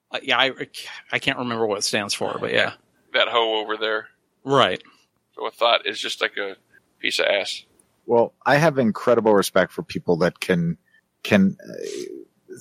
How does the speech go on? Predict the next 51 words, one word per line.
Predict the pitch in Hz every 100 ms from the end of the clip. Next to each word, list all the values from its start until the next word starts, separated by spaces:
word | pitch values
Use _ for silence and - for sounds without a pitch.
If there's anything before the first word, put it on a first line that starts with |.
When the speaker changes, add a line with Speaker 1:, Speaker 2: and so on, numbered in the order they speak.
| -
Speaker 3:
you | - 131
know, | 98 87 - _ _ _ -
Speaker 2:
Remember | 165 220
how |
Speaker 3:
spit | 190 139
Speaker 2:
good |
Speaker 3:
a | 104
Speaker 2:
Les | 87 135 - 147
was | 156 156
in | 147
college? | 147 147 147 - - _
Is | - -
that | 143
Speaker 3:
spit | - 175
a | 131
rhyme | 120 107 92 95 - _ -
and, | 104 101 95 92 -
and | 101 95 92
just | 101 -
not | 98 90
even | 107 90
think | - 90
twice. | - 87 78 78 - 107
It's | 104
a | 101
skill | - - 127
set | 131 120 104
that | 98 87
not | 101 101 -
a, | 101 - -
a, | 90 92 -
enough | 95 95 95
people | - 104 98 90 - _ _ _ -
appreciate | 107 123 113 117 107
or | 98 98
that | 92 90
actually | 95 95 - 87
have | - 95 82
it. | 78 - _ _ _ -
Speaker 2:
Did, | 101
Speaker 3:
And | 104
Speaker 2:
did | 117
Speaker 3:
those | 113
Speaker 2:
you |
Speaker 3:
are | -
Speaker 2:
guys | 170
ever | 170 -
get | -
to | -
hear, | 147
Speaker 3:
impressive. | - 139